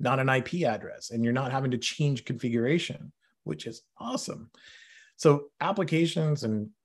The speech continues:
uh, consumers and producers that are connecting into, uh, Pulsar from into a, like, into a Pulsar instance running in Kubernetes, they will not know. All of a sudden, you just have more capacity,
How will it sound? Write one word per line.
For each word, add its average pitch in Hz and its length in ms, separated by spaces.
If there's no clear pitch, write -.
uh, 117 240
consumers 139 500
and 120 80
producers 120 500
that 117 100
are 107 60
connecting 110 500
into, 104 640
uh, 113 300
Pulsar 151 420
from 104 340
into 113 400
a, - 40
like, 110 180
into - 480
a 113 40
Pulsar 113 640
instance 110 380
running 104 240
in 95 100
Kubernetes, 110 680
they 147 280
will 170 180
not 143 320
know. 123 300
All 127 180
of 143 60
a - 20
sudden, 139 200
you 131 60
just 127 220
have 123 120
more 113 160
capacity, - 720